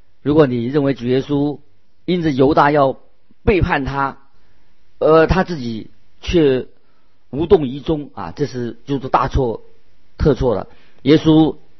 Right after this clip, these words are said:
心里面一定很哀伤。那么这个时候门徒也感到很纳闷，你可以感受到整个房间弥漫着那些令人震惊的、很难过的一种气氛。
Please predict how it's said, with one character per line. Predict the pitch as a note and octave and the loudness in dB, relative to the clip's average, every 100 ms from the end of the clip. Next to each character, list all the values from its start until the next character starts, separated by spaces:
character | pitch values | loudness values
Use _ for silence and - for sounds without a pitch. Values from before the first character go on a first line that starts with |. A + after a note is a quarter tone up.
| - | -18
心 | - - E3 | -12 -4 -2
里 | B2+ | 0
面 | B2 B2+ - - - - - - | 2 0 -2 -10 -20 -20 -20 -6
一 | D#3+ | 0
定 | D#3 | 0
很 | A2+ G#2 - | 0 -6 -6
哀 | C#3+ | -6
伤。 | B2+ C3 B2+ A#2+ - - - - - - - | -4 -4 -6 -10 -20 -20 -20 -20 -20 -20 -10
那 | E3 | -4
么 | E3+ | -2
这 | E3+ | 2
个 | F#3+ | 2
时 | E3 | 4
候 | F#3 | 4
门 | D3+ F#3+ | 4 0
徒 | D#3 C3+ D3 - - - - - - | 0 0 -2 -6 -18 -20 -20 -16 -6
也 | D3 | -4
感 | B2+ A2 | -2 0
到 | C3+ | 0
很 | G#2+ C3 | 0 -2
纳 | D3+ | 0
闷， | C#3 C#3+ G#2+ - - - - - - - | 2 0 -2 -8 -20 -20 -20 -18 -14 -2
你 | C#3 | 0
可 | C#3+ | 4
以 | F3+ | 4
感 | - A#2+ A#2+ | 2 0 2
受 | F3+ | 4
到 | D#3+ C3 | 4 2
整 | B2+ | 0
个 | C#3+ | -2
房 | C#3+ C#3+ | 0 0
间 | D3+ D#3+ C3 - | 2 0 -2 -12
弥 | - C#3+ E3 | -8 -4 -2
漫 | G#3 G3+ | 0 0
着 | D3+ C#3+ - - - - - - - - - | 0 -2 -4 -18 -20 -20 -20 -20 -20 -18 -4
那 | F3 | -2
些 | D#3 F3 E3+ E3+ - - - - - - | 4 4 6 2 -4 -18 -18 -18 -18 -6
令 | A3 F#3+ | 0 4
人 | C#3+ F3 | 4 4
震 | - G3+ D#3+ | 4 4 2
惊 | E3+ F3 | 0 0
的、 | D3 - - | 0 -2 -6
很 | C3+ | -4
难 | B2 G2 E3+ | -2 0 0
过 | F#3 | 2
的 | D#3 | 2
一 | |
种 | C#3+ G#2+ | 0 -6
气 | - E3 C3 | -6 -4 0
氛。 | D3 | -2